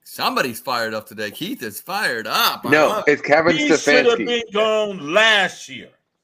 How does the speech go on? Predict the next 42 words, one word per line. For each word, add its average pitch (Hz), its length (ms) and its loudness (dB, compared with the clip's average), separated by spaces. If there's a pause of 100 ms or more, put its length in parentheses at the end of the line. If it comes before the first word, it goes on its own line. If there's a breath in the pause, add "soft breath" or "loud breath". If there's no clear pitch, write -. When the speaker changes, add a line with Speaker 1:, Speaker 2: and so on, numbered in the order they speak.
(2750)
Speaker 2:
That, 131 200 0
that 127 140 2
is, 120 240 -10
that 120 160 0
is 127 240 -6
Keith's, - 560 -12
uh, 92 460 0 (320)
it's, 113 120 -10
Speaker 1:
Preach. 220 120 -14
Speaker 2:
it, 120 260 -8
it's, 120 200 -10
it's 135 440 0
Kevin 147 280 0
Stefanski. 139 720 -4
Is 95 100 -8
he 107 320 -12
can't, 123 300 -6
Speaker 3:
It 311 160 -8
Speaker 2:
I - 80 -4
know 120 140 -2
Speaker 3:
is. 131 60 0
Speaker 2:
he 135 60 2
doesn't 120 260 0
like 110 220 -6
him. 82 140 -14
Speaker 3:
Because 220 180 -8
Speaker 2:
Yep. - 160 -2
Speaker 3:
you 226 120 -12
can't 277 360 -4
point 269 260 -12
the 254 80 -16
finger 247 460 -6
at 226 180 -8
Baker. 180 520 -6 (1160)
And 226 140 -8
then 285 360 -6
think 294 240 -12
Speaker 2:
My 277 60 -14
Speaker 3:
about 262 180 -6
Speaker 2:
jersey, 240 160 -2
Speaker 3:
this. - 200 -8
Speaker 2:
though. 76 240 -18